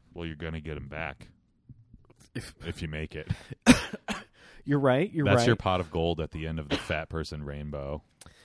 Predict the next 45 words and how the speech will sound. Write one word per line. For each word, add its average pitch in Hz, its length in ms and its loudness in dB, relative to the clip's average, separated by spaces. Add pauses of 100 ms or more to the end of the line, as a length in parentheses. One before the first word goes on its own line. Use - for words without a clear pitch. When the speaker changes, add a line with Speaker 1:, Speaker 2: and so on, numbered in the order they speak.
(260)
Speaker 2:
Well, 151 200 4
I 151 120 4
had 151 120 4
to 143 80 0
stop 131 280 -2
at 123 60 0
a 113 40 -4
Bruegger's 120 460 -2
Bagels 107 480 -2
to 120 100 -8
s-, - 340 -12
Speaker 1:
Ooh. 76 220 -6
Speaker 2:
make 123 200 0
sure 123 240 0
that 107 260 -2 (260)
Speaker 1:
Just - 180 -6
to 87 60 -4
make 82 180 -2
sure 82 160 -4
it - 80 -8
still 78 260 -6
tasted 78 360 -8
like 76 200 -8
bread 71 300 -8
and 71 120 -10
not 69 220 -10
a 65 40 -10
bagel? 69 520 -10 (220)
Speaker 2:
Absolutely, 135 720 4
and 151 100 8
it 131 80 4
did. 147 360 6
And 147 200 2
I 147 100 6
was 143 120 4
like, 143 160 6
Speaker 1:
<laughs> 147 60 2
Speaker 2:
"This 165 100 0
isn't 127 200 -2
a 92 60 -6 (160)
fucking 117 340 -2
bagel. 117 320 0
I 131 60 0
gotta 113 180 -4
go." 104 360 -6